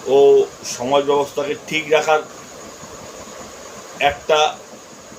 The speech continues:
পার্ট, সেই পার্টের আরেকটা পার্ট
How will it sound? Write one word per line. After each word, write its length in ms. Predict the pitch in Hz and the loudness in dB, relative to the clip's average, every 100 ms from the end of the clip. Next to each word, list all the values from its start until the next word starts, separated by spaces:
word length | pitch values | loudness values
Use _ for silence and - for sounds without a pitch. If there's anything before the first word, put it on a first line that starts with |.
| - - - - - - - | -20 -20 -20 -20 -20 -20 0
পার্ট, 260 | 151 139 - - - - - - - - - - - - - - - - - - - - - | 2 2 -2 -16 -20 -20 -20 -20 -20 -20 -20 -20 -20 -20 -20 -20 -20 -20 -20 -20 -20 -10 0
সেই 180 | 165 | 0
পার্টের 280 | 175 175 185 | 2 0 2
আরেকটা 500 | 180 156 180 - 202 | 2 2 0 0 0
পার্ট 280 | 190 180 180 | 2 2 2